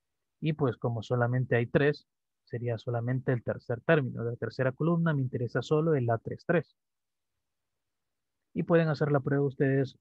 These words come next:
analizando los términos para A uno tres y A dos tres y ver que van a obtener relaciones similares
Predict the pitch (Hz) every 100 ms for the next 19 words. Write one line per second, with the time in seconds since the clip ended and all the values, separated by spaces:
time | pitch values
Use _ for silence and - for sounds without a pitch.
0 | - 120 117 113 131 135 127 120 - 131
1 | 135 127 - 120 120 127 131 127 117 135
2 | 139 113 120 113 123 - 143 143 _ _
3 | _ _ 135 127 131 - 127 131 131 127
4 | 123 127 123 120 - 127 117 127 143 151
5 | 131 143